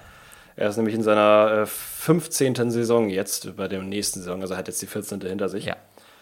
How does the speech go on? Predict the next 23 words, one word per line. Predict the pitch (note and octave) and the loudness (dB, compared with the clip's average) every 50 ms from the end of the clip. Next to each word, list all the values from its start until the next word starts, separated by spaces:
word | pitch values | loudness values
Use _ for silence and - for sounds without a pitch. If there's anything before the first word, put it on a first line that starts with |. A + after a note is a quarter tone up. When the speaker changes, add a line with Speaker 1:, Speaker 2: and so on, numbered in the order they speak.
| _ _ _ _ - | _ _ _ _ -10
Speaker 1:
Äh, | B2+ G#2+ G2 | -6 -6 -4
und | G2 G2+ | -4 -6
zwar | - - G2+ G2 G2 G2+ | -6 -4 -2 0 0 0
geht's | G2 G#2+ G2+ - - | -2 -4 -8 -10 -12
um | G#2+ G2+ G2 G2 F#2+ G#2 | -14 -14 -16 -16 -16 -12
Matthew | G#2 G#2 A2+ A2+ - A2+ A2 G#2+ G#2 G#2+ - - | -12 -10 -12 -10 -10 -8 -8 -8 -8 -10 -12 -14
Stafford. | - - - - - A#2+ A#2+ - - A2+ G#2+ | -12 -12 -8 -6 -4 -4 -4 -2 -2 -2 0
Speaker 2:
Matt | G#2 G2+ - | 0 -2 -2
Stafford. | - - A2 G2+ - - G#2 G2 - - _ - - - - - - - _ _ _ _ _ _ _ _ _ _ - | -6 -8 -8 -8 -6 -6 -8 -8 -8 -10 _ -20 -20 -20 -20 -20 -20 -20 _ _ _ _ _ _ _ _ _ _ -2
Speaker 1:
Der | A2 A2 A2 A#2 A#2 A#2 A#2 A#2+ B2+ C#3 - | 2 4 6 6 6 6 4 2 -2 -12 -10
wirklich, | A#2+ A2 B2 A2+ A2 A2+ G#2+ - - - - | -6 -4 -4 -2 -2 -4 -6 -6 -8 -6 -4
also | A2+ G#2 A2 G#2+ | -4 -2 -2 -2
von | - - A#2 A2 | 0 0 0 0
allen | - - G#2+ A#2+ C#3+ D3+ D#3 D3+ | 0 0 2 4 4 6 6 6
Leuten, | C3 A#2+ B2+ C3+ C3+ A#2+ | 6 4 4 4 2 0
die | A#2 A2+ | -2 0
wir | A#2+ | 0
jetzt | A#2 - - | -2 -2 -2
gerade | A2 A2 G#2+ G#2+ | 0 0 0 0
ges-, | G2+ F#2+ - - - G#2 G#2+ - | -4 -6 -10 -10 -10 -10 -8 -8
gesagt | - A2 F#2+ G#2 G#2 B2+ C3+ - - C#3+ | -8 -2 2 4 4 4 2 0 0 0
ha-, | C#3 C3+ - G#2+ | 2 2 2 0
äh, | G#2 | -4